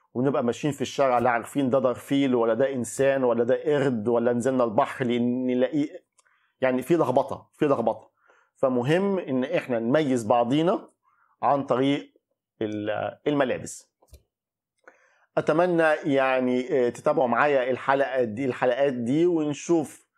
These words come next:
يمكن، آه، زي ما أنا قلت لكم كده في البداية، نعرف ليه أنا مهتم ومشغول بال-،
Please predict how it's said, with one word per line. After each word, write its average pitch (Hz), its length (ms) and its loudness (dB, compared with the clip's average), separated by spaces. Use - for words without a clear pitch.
يمكن، 135 600 0
آه، 120 200 2
زي 120 140 2
ما 135 60 0
أنا 131 80 2
قلت 123 240 0
لكم 135 320 0
كده 127 200 2
في 123 100 -6
البداية، 131 680 0
نعرف 147 720 0
ليه 147 420 0
أنا 143 160 0
مهتم 143 640 -2
ومشغول 120 1000 0
بال-، 110 1160 -2